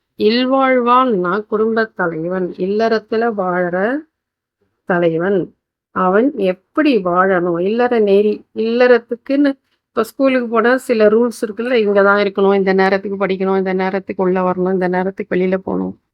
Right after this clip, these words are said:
அப்படியெல்லாம் டிசிப்ளின் இருக்கும் இல்லையா? அப்பதானே டிசிப்ளின் மெயின்டெயின் பண்ண முடியும். அந்த மாதிரி குடும்பத்துல ஒரு டிசிப்ளின்டா இருக்கணும்னா, ஒரு தலைவன்றவங்க எப்படி என்னென்ன விஷயங்களை அவங்க கவனிக்கணும்ன்றத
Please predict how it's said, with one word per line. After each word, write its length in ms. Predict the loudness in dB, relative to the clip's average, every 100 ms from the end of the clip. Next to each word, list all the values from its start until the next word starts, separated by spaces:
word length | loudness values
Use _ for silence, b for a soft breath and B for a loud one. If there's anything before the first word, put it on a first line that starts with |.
| _
அப்படியெல்லாம் 460 | -8 2 2 4
டிசிப்ளின் 580 | 2 0 -2 -2 0 2
இருக்கும் 260 | 0 -2 -2
இல்லையா? 260 | 0 0
அப்பதானே 300 | 0 -2 -2 0
டிசிப்ளின் 480 | 0 -2 -2 0
மெயின்டெயின் 360 | 4 4 2 0
பண்ண 200 | -2 -4
முடியும். 540 | -4 -2 -4 -4 -6 -6
அந்த 340 | -2 2 4
மாதிரி 380 | 4 4 2 0
குடும்பத்துல 800 | 2 2 2 -2 -2 0 2 2
ஒரு 200 | 0 0
டிசிப்ளின்டா 760 | 0 -2 -4 -2 -2 0 2 2
இருக்கணும்னா, 760 | 0 0 -4 -2 -2 -4 -6 _ b b b _
ஒரு 240 | 0 0 2
தலைவன்றவங்க 1040 | 2 4 4 4 2 2 0 0 0 0 0
எப்படி 460 | -2 -4 -4 2
என்னென்ன 560 | 4 4 4 4 4 2
விஷயங்களை 580 | 0 -2 -2 0 0 0
அவங்க 320 | 0 0 -2
கவனிக்கணும்ன்றத 1000 | -2 -2 -2 -4 -4 -4 -4 -4 -4